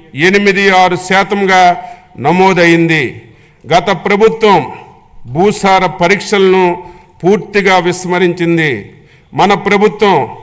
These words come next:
రెండు వేల ఇరవై నాలుగు ఇరవై ఐదులో సాయిల్ హెల్త్ అండ్ ఫెర్టిలిటీ పథకం కింద పదమూడు పాయింట్ సున్నా తొమ్మిది కోట్లు నిధుల ఖర్చుతో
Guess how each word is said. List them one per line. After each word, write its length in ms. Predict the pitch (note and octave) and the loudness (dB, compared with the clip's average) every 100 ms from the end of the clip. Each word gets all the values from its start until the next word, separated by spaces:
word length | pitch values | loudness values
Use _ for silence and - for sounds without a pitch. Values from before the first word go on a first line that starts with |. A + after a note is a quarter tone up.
| - _ _ D3+ | -20 _ _ -2
రెండు 260 | G3+ G#3 | 0 2
వేల 260 | G#3 G#3 G3+ | 2 2 2
ఇరవై 360 | G3 G#3 G#3+ | 2 2 0
నాలుగు 440 | G3 G3 G3+ G#3 G#3 | 2 2 2 2 2
ఇరవై 340 | G3 G#3 G3+ | 2 2 0
ఐదులో 680 | G3 G3 G3+ G#3 F#3 C#3 - - - _ _ _ | 2 2 2 2 2 0 -6 -18 -20 _ _ _
సాయిల్ 500 | - F3 G3 G#3 G#3 | -4 2 4 4 2
హెల్త్ 380 | G3 G3 G#3 G#3 | 2 2 0 0
అండ్ 280 | G#3+ G#3 G#3 - - _ - | -2 -4 -8 -14 -20 _ -4
ఫెర్టిలిటీ 640 | F#3+ G3+ G#3+ G#3+ G#3+ G#3+ | -2 -2 0 0 0 -2
పథకం 500 | G3 F#3 F3+ G3+ F#3+ | -2 -4 -4 -4 -4
కింద 260 | F3 F3+ F3 D#3 G#2 - - - - _ E3 | -2 -2 2 2 2 -4 -18 -20 -20 _ 0
పదమూడు 680 | F#3 A3 G#3+ G#3+ G#3 F#3 G3 | 2 4 4 4 4 2 2
పాయింట్ 360 | G3+ G#3+ G#3 G3 | 4 2 0 -4
సున్నా 300 | G3 G3+ G3+ | -4 0 0
తొమ్మిది 440 | F#3+ F#3+ G3 F#3+ F#3 | 0 -2 -2 -2 -4
కోట్లు 760 | F#3+ G3+ G#3 G#3 G#3+ G3 - - - - | -2 0 0 0 2 2 -2 -16 -20 -6
నిధుల 260 | E3 G#3 A3 | -2 0 0
ఖర్చుతో 560 | A3 G3 G3 E3 F#3+ | 0 -4 -6 -4 0